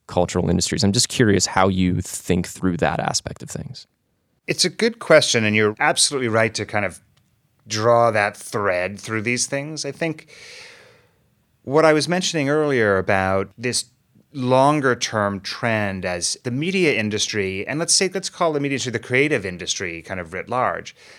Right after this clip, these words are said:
Speaker 2: sort of moved in the mass market towards more vertical integration,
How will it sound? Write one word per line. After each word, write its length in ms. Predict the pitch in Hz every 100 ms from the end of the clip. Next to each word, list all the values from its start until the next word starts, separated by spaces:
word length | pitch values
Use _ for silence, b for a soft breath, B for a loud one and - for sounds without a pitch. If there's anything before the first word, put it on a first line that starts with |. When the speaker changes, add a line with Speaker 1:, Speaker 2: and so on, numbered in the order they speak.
| B B B
Speaker 2:
sort 160 | - 185
of 80 | 127
moved 600 | 117 123 143 151 151 123
in 100 | 110
the 60 | 101
mass 400 | 113 156 165 -
market 380 | 107 95 98
towards 360 | - 101 98 92
more 240 | 101 107
vertical 420 | 104 107 95 - 95
integration, 840 | 87 90 87 82 - 85 80 78